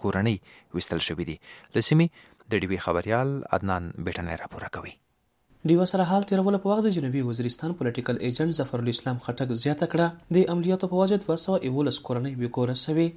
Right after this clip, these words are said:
Speaker 2: چې پوځي چارواکو د بې کورۍ وروسته په نیمه قبایلي سیمې اف آر بنو کښې کډوالو لپاره جوړ کړی شوي کیمپ ته انتقال کړي دي. د جنوبي وزیرستان سیمه ییز خلک د عملیاتو سخت اندېښمن کړي او نن غرمه یې په پولیټیکل کمپاونډ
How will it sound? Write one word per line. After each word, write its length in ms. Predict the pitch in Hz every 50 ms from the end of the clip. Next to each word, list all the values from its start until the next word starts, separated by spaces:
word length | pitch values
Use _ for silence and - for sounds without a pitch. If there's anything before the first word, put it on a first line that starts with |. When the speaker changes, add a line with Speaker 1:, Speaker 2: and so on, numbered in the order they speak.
| - - -
Speaker 2:
چې 160 | - 196 190 190 190
پوځي 240 | 185 180 170 196 190 190
چارواکو 360 | - 185 185 196 202 202 220 208
د 80 | 190 143
بې 80 | 127 127 127
کورۍ 220 | - 139 135 139 127 123
وروسته 360 | 135 156 - - - 180 180 175 175 - - - 185
په 140 | 180 185 190
نیمه 160 | 190 202 208 208
قبایلي 300 | 196 185 190 190 185 190 185
سیمې 320 | - 208 226 220 - 127 127
اف 120 | 123 - 135
آر 80 | 127 127 127
بنو 120 | 156 175 170
کښې 180 | - 196 190 -
کډوالو 320 | 127 123 135 143 151 151
لپاره 260 | 147 147 - 170 165 151
جوړ 100 | 123 123
کړی 140 | - 120 120 - -
شوي 180 | 160 175 180 175 175 - _ -
کیمپ 180 | 185 190 190 - 156
ته 140 | - 123 127
انتقال 340 | 127 135 131 - 165 185 185 -
کړي 140 | 147 139 131 123 -
دي. 80 | 139 135 135 - - - - 180
د 100 | 185 185 175
جنوبي 240 | 185 185 180 196 202
وزیرستان 500 | 196 180 196 190 185 - - 214 226 226
سیمه 220 | - 143 127 127 127
ییز 100 | 127 - -
خلک 180 | 165 185 180 139 135
د 100 | 139 - - 123
عملیاتو 380 | 123 120 131 151 147 - 131 -
سخت 180 | - 147 - - - 123
اندېښمن 380 | 123 123 120 - - 135 131 131 - -
کړي 160 | 156 170 175 175 - - -
او 80 | 170 175 175
نن 140 | 185 196 190
غرمه 260 | 190 185 180 185 196 208
یې 100 | 202 208
په 120 | 196 170 -
پولیټیکل 360 | 139 143 143 135 123 127 127 127 -
کمپاونډ 360 | 123 123 123 147 147 139 123